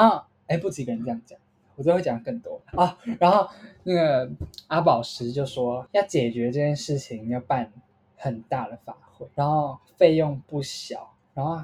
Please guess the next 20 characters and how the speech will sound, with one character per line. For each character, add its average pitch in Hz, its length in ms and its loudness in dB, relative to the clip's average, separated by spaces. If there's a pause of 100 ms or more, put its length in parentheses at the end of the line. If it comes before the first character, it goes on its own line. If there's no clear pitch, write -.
真 175 140 0
的 160 40 -2
是 151 300 -4 (360)
很 127 320 0
大 170 240 4
很 127 260 -4
大 131 180 0
的 117 80 -4
法 - 340 -14
会， 123 120 -14 (120)
然 139 140 -2
后 156 120 -2
就 170 160 -2
只 127 240 -12
为 151 180 0
了 123 180 -2
我 120 220 -8
妈 123 120 -6
跟 135 140 -2
我 - 220 -6